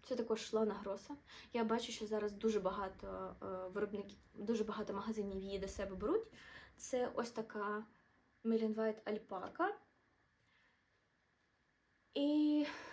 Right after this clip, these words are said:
в такому гарному антрацитовому кольорі. Але, знаєте що, я не планую з неї в'язати шкарпетки. До речі, ці дві шкарпеткові, е,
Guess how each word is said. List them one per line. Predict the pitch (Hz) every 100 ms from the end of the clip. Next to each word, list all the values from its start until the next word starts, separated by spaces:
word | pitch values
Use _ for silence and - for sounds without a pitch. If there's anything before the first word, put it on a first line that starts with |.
| - -
в |
такому | - 285 277 233
гарному | 226 233 220 220 214
антрацитовому | 202 220 220 220 220 202 202
кольорі. | 196 214 196 220 302 320 - _ _ _ _ _
Але, | - 208 226 320 330
знаєте | 285 269 302
що, | 226 - 180 - -
я | 214 208 247
не | 240 220 220 247
планую | 233 202 220
з | 220
неї | 208
в'язати | 208 170 185
шкарпетки. | 175 - - - - - - -
До | 220
речі, | 214 190 - -
ці | - 233 226 233 240
дві | 196 202
шкарпеткові, | 202 - 196 202 202 - 202 190 185
е, | 190